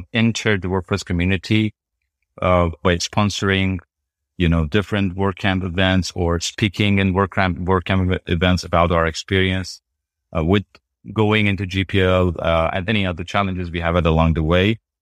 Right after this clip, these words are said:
And that was, uh, very, very, uh, you know, uh, useful for us later on. When we were working on new services, we were, you know, able to collect feedback from valuable members in the community.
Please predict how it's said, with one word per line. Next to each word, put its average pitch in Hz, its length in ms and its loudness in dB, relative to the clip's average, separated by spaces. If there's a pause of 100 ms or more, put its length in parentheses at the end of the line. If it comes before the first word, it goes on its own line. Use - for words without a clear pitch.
(140)
And 104 100 -2
that 113 80 2
was, 110 320 -4 (320)
uh, 85 100 -12
very, 123 440 2
very, 101 560 2
uh, 87 400 0
you 80 300 0
know, 76 460 2
uh, 82 120 -2
useful 92 400 0
for 82 200 0
us 76 180 -4
later 78 260 -2
on. 71 180 0
When 90 220 0
we 90 180 0
were 85 240 0
working 92 560 -2
on 85 160 -2
new 95 140 -2
services, 95 640 -2
we 80 160 2
were, 78 400 0 (360)
you 85 140 2
know, 78 120 4
able 90 280 4
to 104 120 -4
collect 90 520 -2
feedback 87 520 0
from 85 220 -4
valuable 85 380 0
members 85 440 0
in 82 160 0
the 80 80 -4
community. 85 720 -4